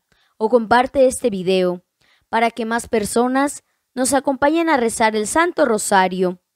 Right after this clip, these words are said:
Unidos en oración, pidamos a través de este Santo Rosario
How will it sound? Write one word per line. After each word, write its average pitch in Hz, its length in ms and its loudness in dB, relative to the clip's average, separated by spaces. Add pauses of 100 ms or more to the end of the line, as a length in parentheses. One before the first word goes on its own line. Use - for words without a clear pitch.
(180)
Unidos 240 480 4
en 233 140 0
oración, 233 640 0 (480)
pidamos 247 420 -2
a 320 60 -2
través 254 400 0
de 240 160 4
este 247 220 -4
Santo 240 400 -4
Rosario 269 640 0